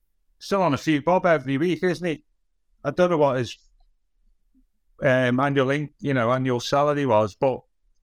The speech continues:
be, uh, several million, wouldn't I, I would imagine. And the club's still got a, that burden as well, regardless of the ten million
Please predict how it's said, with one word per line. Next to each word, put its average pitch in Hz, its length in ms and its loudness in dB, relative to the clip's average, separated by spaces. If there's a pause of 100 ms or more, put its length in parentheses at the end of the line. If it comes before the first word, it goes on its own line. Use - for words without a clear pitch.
(680)
be, 156 220 -2
uh, 123 420 2 (140)
several 135 440 -2
million, 135 360 -2
wouldn't 139 240 -4
I, 110 60 0
I 113 40 2
would 110 180 -2
imagine. 117 440 -2 (500)
And 131 460 -2 (300)
the 143 80 -2
club's 160 300 -2
still 151 160 -2
got 139 140 2
a, 127 340 -2
that 135 240 -2
burden 160 440 -2
as 135 140 -2
well, 156 220 0
regardless 147 580 -2
of 160 80 -8
the 160 80 0
ten 147 260 -4
million 147 380 -2